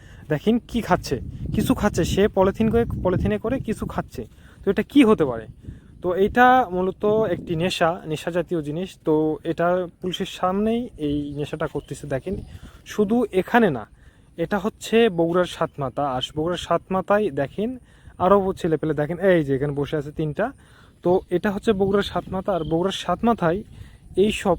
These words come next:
প্রতিনিয়ত ছোট্ট ছোট্ট পোলাপানগুলো, ছোট্ট ছোট্ট পোলাপানগুলো এই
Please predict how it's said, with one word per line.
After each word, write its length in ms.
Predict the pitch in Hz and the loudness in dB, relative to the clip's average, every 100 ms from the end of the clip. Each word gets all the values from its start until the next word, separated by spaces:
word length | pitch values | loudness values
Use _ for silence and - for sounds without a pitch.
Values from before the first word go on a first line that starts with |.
| - | 0
প্রতিনিয়ত 800 | 302 302 294 269 226 226 - 180 185 | -2 2 2 4 4 2 2 -2 -2
ছোট্ট 320 | - 302 - | -6 -4 -4
ছোট্ট 320 | 311 294 - | -2 -2 -2
পোলাপানগুলো, 800 | 285 190 165 147 135 127 151 214 - - _ _ | 0 4 4 4 -2 -2 -4 -6 -12 -20 _ _
ছোট্ট 320 | - 226 - | -8 -8 -2
ছোট্ট 340 | 269 - 277 302 | -2 -2 0 0
পোলাপানগুলো 800 | 277 208 202 226 226 240 262 240 | 2 2 4 4 2 2 2 4
এই 520 | 214 214 214 214 | 4 2 0 -4